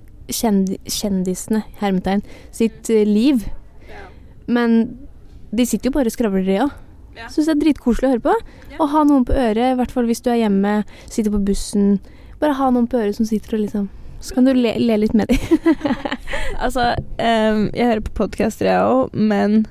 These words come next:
Speaker 2: altså, du kan jo relatere deg, relatere deg til mye av det de sier,
Speaker 1: Mm.
Speaker 2: men ikke på det samme nivået som jeg kan relatere med en helt vanlig person, på en måte.
Speaker 1: Nei, altså, de jeg hører på, da, de er jo s-,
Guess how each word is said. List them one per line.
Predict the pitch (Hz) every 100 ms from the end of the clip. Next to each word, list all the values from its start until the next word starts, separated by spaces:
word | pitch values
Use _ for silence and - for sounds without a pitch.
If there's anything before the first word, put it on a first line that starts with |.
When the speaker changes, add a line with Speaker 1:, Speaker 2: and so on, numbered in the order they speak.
| - - - - - -
Speaker 2:
altså, | 240
du | 226
kan | 233 214
jo | 202
relatere | 226 302 254 202 202
deg, | 214 - - -
relatere | 208 202 214 - 196 180
deg | 202
til | 196
mye | 190
av | -
det | 220
de |
sier, | - 233 269
Speaker 1:
Mm. | 262 370 349 330 - -
Speaker 2:
men | 240 254 254
ikke | 254 214
på | 220 208
det | 226
samme | 226 208
nivået | 202 196 180 208
som | 196 190 208 - - -
jeg | 220
kan | 220 202
relatere | 190 214 214 202
med | 208
en |
helt | 220 214 220
vanlig | 214 208 202 220 214 - - -
person, | 226 - 269 269 294 262 220 - -
på | 247
en |
måte. | 247 254 269 269 - - -
Speaker 1:
Nei, | - 277 269
altså, | 240 240
de | 220 214 202
jeg | 185 190
hører | 190 -
på, | 226
da, | 220
de | - 202 208
er | 185 180
jo | 190
s-, | 190